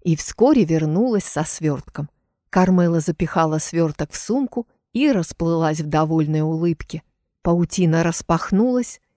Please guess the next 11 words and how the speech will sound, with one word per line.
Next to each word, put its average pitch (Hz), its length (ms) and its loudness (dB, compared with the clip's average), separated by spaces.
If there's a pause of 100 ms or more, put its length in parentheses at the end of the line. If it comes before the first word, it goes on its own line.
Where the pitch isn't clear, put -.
(160)
и 170 100 2
мушка 180 460 0
полетела 165 680 -2
по 160 160 -6
своим 156 520 0
делам. 160 440 -2 (1300)
"Шикарные 175 640 0
новости 180 520 -2
мы 143 120 0
тебе 151 280 -2
добыли, 139 500 -6